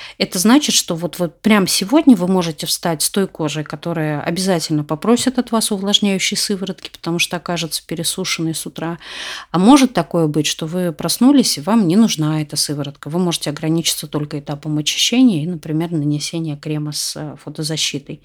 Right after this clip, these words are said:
Вот здесь можно подходить очень гибко. И вообще в-, стоит к себе в целом подходить достаточно гибко.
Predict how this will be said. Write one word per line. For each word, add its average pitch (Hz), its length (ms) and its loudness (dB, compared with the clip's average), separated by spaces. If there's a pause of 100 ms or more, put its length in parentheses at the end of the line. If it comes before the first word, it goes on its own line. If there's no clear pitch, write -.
(360)
Вот 170 120 -4
здесь 277 260 6
можно 208 320 4
подходить 170 500 -4
очень 170 320 -2
гибко. 151 440 -6 (400)
И 190 80 0
вообще 240 380 4
в-, - 80 -6
стоит 160 520 2
к - 80 -14
себе 226 380 0
в - 100 -6
целом 180 480 6
подходить 175 520 -4
достаточно 160 580 -4
гибко. 151 460 -4